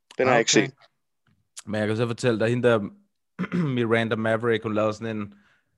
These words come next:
Speaker 2: hun step in elbow opad-agtig, lige på næbet af hende der Yuyua. <clears throat>
Speaker 1: Ja.
Speaker 2: Som, du har set cuttet, tror jeg.
Speaker 1: Ja, jeg har set cuttet, men
Speaker 2: Ja.
Speaker 1: jeg har ikke set
Speaker 2: Er, er, altså, er det ikke lidt skørt, at de stopper et cut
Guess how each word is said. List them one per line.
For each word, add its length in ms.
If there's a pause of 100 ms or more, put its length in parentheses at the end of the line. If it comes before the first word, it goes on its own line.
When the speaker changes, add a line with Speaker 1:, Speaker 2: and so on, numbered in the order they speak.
(380)
Speaker 2:
hun 120
step 520
in 180
elbow 680
opad-agtig, 960
lige 200
på 120
næbet 560
af 80
hende 240
der 140 (180)
Yuyua. 640 (640)
<clears throat> 280
Speaker 1:
Ja. 160
Speaker 2:
Som, 300
du 60
har 160
set 200
cuttet, 340
tror 180
jeg. 100 (680)
Speaker 1:
Ja, 200
jeg 100
har 120
set 240
cuttet, 360
men 160
Speaker 2:
Ja. 100
Speaker 1:
jeg 100
har 80
ikke 120
set 120 (500)
Speaker 2:
Er, 200
er, 100 (500)
altså, 300 (340)
er 80
det 80
ikke 140
lidt 380 (680)
skørt, 580
at 200
de 60
stopper 340
et 120
cut 220